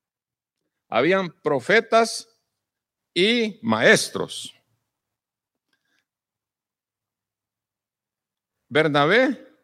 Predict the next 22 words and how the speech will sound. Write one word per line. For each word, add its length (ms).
Simón, 540
el 120
que 160
se 180
llama 720
Níger, 800
Lucio 460
de 140
Cirene, 640
Manaén, 800
el 140
que 120
se 120
había 260
criado 320
junto 300
con 180
Herodes, 520
el 200
tetrarca. 800
O 120
sea, 400